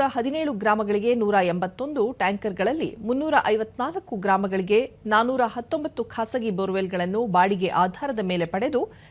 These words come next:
ನೀರು ಪೂರೈಸಲಾಗುತ್ತಿದೆ. ನಗರ ಪ್ರದೇಶಗಳಲ್ಲಿ ಐವತ್ತೇಳು ವಾರ್ಡ್‌ಗಳಿಗೆ ಟ್ಯಾಂಕರ್ ಮೂಲಕ, ಇಪ್ಪತ್ತೊಂಬತ್ತು ವಾರ್ಡ್‌ಗಳಿಗೆ ಖಾಸಗಿ ಬೋರ್‌ವೆಲ್‌ಗಳ ಮೂಲಕ ನೀರು ಪೂರೈಸಲಾಗುತ್ತಿದ್ದು, ಭವಿಷ್ಯದಲ್ಲಿ ಏಳು ಸಾವಿರದ ನಾನೂರ ಹನ್ನೆರಡು ಗ್ರಾಮಗಳು ಹಾಗೂ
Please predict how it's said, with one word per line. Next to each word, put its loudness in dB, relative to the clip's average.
ನೀರು 0
ಪೂರೈಸಲಾಗುತ್ತಿದೆ. -4
ನಗರ 6
ಪ್ರದೇಶಗಳಲ್ಲಿ -2
ಐವತ್ತೇಳು 0
ವಾರ್ಡ್‌ಗಳಿಗೆ 0
ಟ್ಯಾಂಕರ್ -4
ಮೂಲಕ, -2
ಇಪ್ಪತ್ತೊಂಬತ್ತು 0
ವಾರ್ಡ್‌ಗಳಿಗೆ 2
ಖಾಸಗಿ 0
ಬೋರ್‌ವೆಲ್‌ಗಳ 0
ಮೂಲಕ -4
ನೀರು -2
ಪೂರೈಸಲಾಗುತ್ತಿದ್ದು, -2
ಭವಿಷ್ಯದಲ್ಲಿ 2
ಏಳು 4
ಸಾವಿರದ -2
ನಾನೂರ 2
ಹನ್ನೆರಡು 0
ಗ್ರಾಮಗಳು 2
ಹಾಗೂ 2